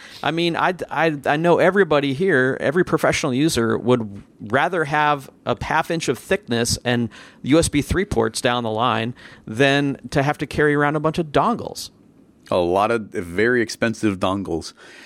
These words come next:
Speaker 2: The, uh, we've moved so far. It's so frustrating. I've, I'm remembering things that were frustrating me when all the Apple stuff was being announced. First of all, and, and, and Nick, you were kinda talking about your, you feel like you're seeing the beginnings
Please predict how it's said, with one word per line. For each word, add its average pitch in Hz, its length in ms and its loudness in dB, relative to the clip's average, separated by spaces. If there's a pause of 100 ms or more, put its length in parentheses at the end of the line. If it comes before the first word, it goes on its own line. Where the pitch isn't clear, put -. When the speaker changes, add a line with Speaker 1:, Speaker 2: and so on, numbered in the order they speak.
(320)
Speaker 2:
The, 123 460 2 (200)
uh, 143 220 -4
we've 127 240 0
moved 165 240 0
so 151 220 0
far. 143 180 2
It's 120 120 -2
so 170 120 2
frustrating. 117 420 0
I've, 104 120 2
I'm 120 380 2
remembering 123 640 2
things 127 220 0
that 117 120 0
were 113 100 0
frustrating 101 640 -2
me 90 280 0
when 104 440 0
all 104 240 4
the 98 120 -2
Apple 104 260 -2
stuff - 240 -4
was 90 100 -4
being 92 220 -2
announced. 85 440 -6 (200)
First - 340 0
of 104 100 0
all, 85 240 4
and, 123 120 2
and, 110 300 -4
and 107 160 0
Nick, - 180 0
you 127 80 0
were 120 60 0
kinda 123 180 -2
talking 110 240 -2
about 101 240 0
your, 104 100 0
you 98 240 -4
feel 123 380 0
like 110 160 2
you're 98 60 -4
seeing 117 280 0
the 104 100 0
beginnings 107 1000 0